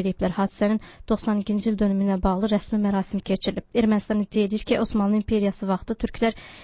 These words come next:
milyon yarıma qədər ermənini öldürüblər. Bu soyqırımdır. Türkiyə Cümhuriyyəti ittihamla razılaşmış.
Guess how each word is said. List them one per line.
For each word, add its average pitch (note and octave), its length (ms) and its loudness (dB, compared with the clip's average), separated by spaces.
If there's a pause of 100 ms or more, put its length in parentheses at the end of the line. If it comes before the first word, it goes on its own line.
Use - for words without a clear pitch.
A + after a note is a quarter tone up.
(120)
milyon A#3 320 4
yarıma G#3+ 320 2
qədər G#3+ 280 0
ermənini G#3 420 2
öldürüblər. A3 440 0
Bu A#3 140 0
soyqırımdır. G#3 720 0
Türkiyə G#3+ 400 -4
Cümhuriyyəti F#3+ 420 -2
ittihamla F#3+ 520 0
razılaşmış. - 680 -4